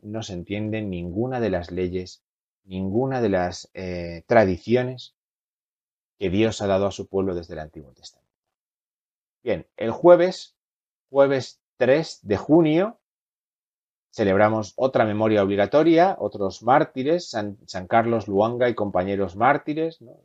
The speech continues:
Estos, mm, mártires africanos son a los que, eh, conmemoraremos el jueves tres, el jueves tres, ¿vale? En, en la primera lectura seguiremos escuchando a Tobías, la lectura del capítulo sexto de Tobías, ¿no? Un momento crucial en esa,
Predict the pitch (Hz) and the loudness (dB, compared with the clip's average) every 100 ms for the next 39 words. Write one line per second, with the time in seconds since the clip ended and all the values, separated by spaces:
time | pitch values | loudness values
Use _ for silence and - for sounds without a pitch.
0 | 71 52 _ _ 82 - 76 85 80 _ | _ _ _ _ -20 -20 _ -20 -20 _
1 | _ _ - 110 107 98 95 101 98 98 | _ _ -2 0 0 0 -2 -4 -4 0
2 | 123 135 143 - 98 95 95 92 92 69 | 2 2 -2 -6 -6 -6 -6 -6 -4 -6
3 | 87 85 82 104 101 101 98 95 113 127 | -6 -8 -8 -6 -4 -2 0 0 0 -6
4 | - _ _ _ 95 - 135 135 113 90 | -10 _ _ _ -14 2 4 4 2 -4
5 | 82 - - _ _ _ _ _ 78 95 | -6 -8 -18 _ _ _ _ _ _ -8
6 | 87 82 - - - - _ _ _ 95 | -8 -8 -14 -20 -20 -20 _ _ _ -6
7 | 131 - - 90 87 92 98 98 92 95 | -6 -6 -6 -4 -4 -4 -2 0 0 0
8 | 101 101 101 - 117 - 92 95 101 95 | 0 0 0 0 0 -2 -4 -4 -4 -6
9 | - _ 107 104 104 104 104 110 160 180 | -18 _ -6 -2 0 2 2 4 6 6
10 | 202 - - _ _ _ _ _ 85 90 | 4 -8 -20 _ _ _ _ _ -10 -10
11 | - 104 92 87 71 85 82 - 92 113 | -4 -2 0 0 -2 -4 -6 -4 -4 -2
12 | 117 107 95 117 113 - 98 98 98 131 | -2 -2 -2 -4 -4 -2 -2 0 0 4
13 | 170 170 156 - 143 107 92 98 98 98 | 6 4 0 -8 -10 -8 -8 -6 -6 -6
14 | 98 87 - 127 113 92 92 - 92 80 | -6 -8 -2 2 2 0 -8 -6 -6 -6